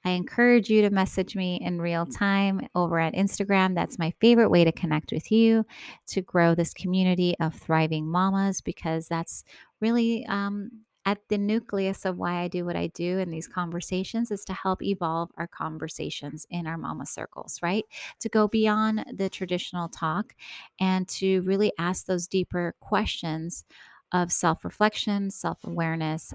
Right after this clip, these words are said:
and intention. All right, until next time, take care.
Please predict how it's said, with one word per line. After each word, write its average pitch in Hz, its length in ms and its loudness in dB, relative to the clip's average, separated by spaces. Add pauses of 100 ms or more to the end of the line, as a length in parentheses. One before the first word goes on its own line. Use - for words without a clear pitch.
and 147 180 -2
intention. - 680 -10 (420)
All 165 140 -2
right, 277 220 0 (160)
until 196 280 -2
next 240 240 -2
time, 180 260 -4 (160)
take 180 160 -6
care. 262 220 -4